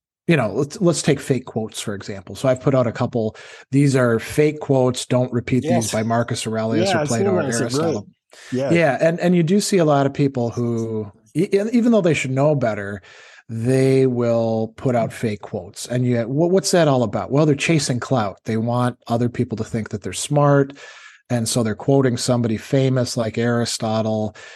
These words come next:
Speaker 1: even though if they knew Aristotle's works, they'd know Aristotle wouldn't say this sort of thing, right? And, and it takes just a little bit of work to track down fake quotes, uh, and figure out that they are fake.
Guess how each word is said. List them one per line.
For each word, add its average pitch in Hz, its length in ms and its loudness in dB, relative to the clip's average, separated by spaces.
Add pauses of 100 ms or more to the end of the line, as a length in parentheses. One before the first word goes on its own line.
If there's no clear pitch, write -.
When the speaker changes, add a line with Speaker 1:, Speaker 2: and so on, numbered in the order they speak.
(140)
Speaker 1:
even 151 320 4
though 120 420 4
if 127 180 -2
they 113 120 -2
knew 156 280 2
Aristotle's 117 580 0
works, 226 340 0
they'd 120 160 0
know 123 140 2
Aristotle 143 480 2
wouldn't 104 220 -4
say 113 220 0
this 95 180 -6
sort 95 240 -8
of 95 100 -14
thing, 90 200 -10
right? 107 340 -4
And, 135 200 0
and 175 140 2
it - 80 0
takes - 260 2
just 151 160 0
a 127 40 2
little 123 200 2
bit 117 120 0
of 113 40 -2
work 110 280 -4
to 92 100 -10
track 110 340 -4
down 104 480 -4 (520)
fake 147 340 2
quotes, - 580 -10 (100)
uh, 101 280 -4
and 104 160 -8
figure 107 300 0
out 104 160 -2
that 104 160 -10
they 101 100 -8
are 151 260 2
fake. - 400 -10